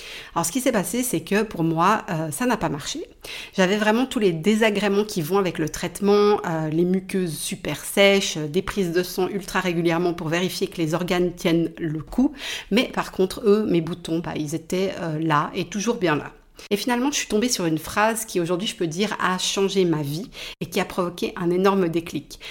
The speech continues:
Cette phrase, c'est que pour se débarrasser durablement d'un problème de peau comme l'acné,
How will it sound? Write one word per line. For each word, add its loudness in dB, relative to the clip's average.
Cette -2
phrase, 0
c'est 0
que -2
pour 0
se -6
débarrasser 2
durablement 0
d'un 2
problème 0
de 0
peau -2
comme 2
l'acné, 0